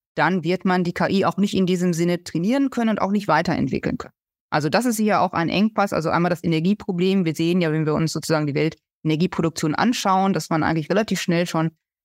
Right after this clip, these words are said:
daran stößt, ähm, auch im Bereich, schon im Bere-, allein im Bereich der Kommunikation. Das muss man beheben, aber auch das Problem bezüglich der,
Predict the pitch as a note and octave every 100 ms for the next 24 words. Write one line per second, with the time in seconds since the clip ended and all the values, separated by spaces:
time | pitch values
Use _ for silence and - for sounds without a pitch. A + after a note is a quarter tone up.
0 | - E3+ C#3+ F#3 G#3 - D#3+ F#3+ A3 -
1 | - _ - E3+ E3+ F3 E3+ E3+ D#3+ -
2 | _ - E3 F3 D#3 D3+ E3+ - D3 D3
3 | D3+ - D3 D#3 E3+ D#3 D3 D#3+ D3+ -
4 | D#3 D3+ D3+ C3 - D#3+ G#3+ A#3+ _ _
5 | _ - E3 - F3 F3+ F3 E3+ E3 E3+
6 | F3 E3 D3+ D#3+ - D3+ D#3 D#3+ D3+ -
7 | D#3 C#3+ D3 D#3 D3+ _ _ _ _ D3+
8 | - E3 D#3 D#3 - D#3 D3+ C#3+ C#3+